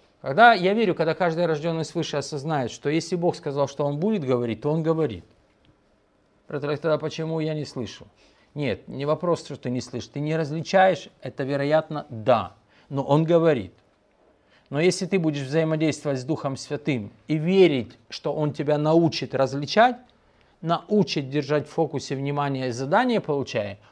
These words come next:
Он тоже это сделает. Он прекрасно понимает, с кем Он имеет дело.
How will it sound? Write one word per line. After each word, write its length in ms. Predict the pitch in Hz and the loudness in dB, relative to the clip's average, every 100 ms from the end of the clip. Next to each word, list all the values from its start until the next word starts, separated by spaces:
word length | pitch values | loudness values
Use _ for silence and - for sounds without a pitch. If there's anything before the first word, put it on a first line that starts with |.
| _ | _
Он 180 | 143 143 | -2 2
тоже 380 | 170 180 160 | 4 4 4
это 200 | 156 151 | -2 -2
сделает. 500 | 123 120 110 92 92 - _ _ 127 | -6 -2 -2 -2 -8 -18 _ _ -8
Он 100 | 113 | -6
прекрасно 440 | 143 196 - 156 | 0 2 2 -2
понимает, 420 | 147 147 156 139 | -2 0 0 -2
с 20 | |
кем 220 | - 147 139 | -2 0 0
Он 100 | 131 | 0
имеет 260 | 127 123 | 0 -2
дело. 300 | 110 95 90 | -2 -6 -8